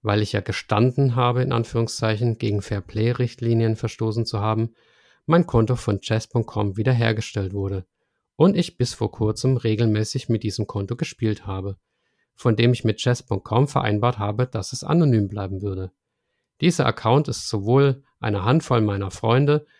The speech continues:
als auch meinen Schülern bekannt. Es ist ein Großmeister-Di-, Diamant-Konto. Also, das bedeutet mit dem Großmeistertitel versehen und Diamant ist eben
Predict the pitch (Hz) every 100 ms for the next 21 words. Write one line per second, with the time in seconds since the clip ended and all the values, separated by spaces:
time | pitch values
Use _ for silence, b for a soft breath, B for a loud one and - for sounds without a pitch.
0 | b - 170 139 117 107 107 127 - 101
1 | 98 92 - - 95 - _ _ _ _
2 | _ _ _ 151 214 - - 110 - 123
3 | - 117 113 - 117 113 - _ - 120
4 | 117 120 120 107 104 101 - 104 95 98
5 | 92 _ _ _ _ _ - 104 95 101
6 | - _ 127 - - 104 104 101 104 104
7 | 101 98 - 135 - 131 - 120 127 117
8 | - 110 110 113 117 101 - - 107 101
9 | 101 113 - - 123 101 92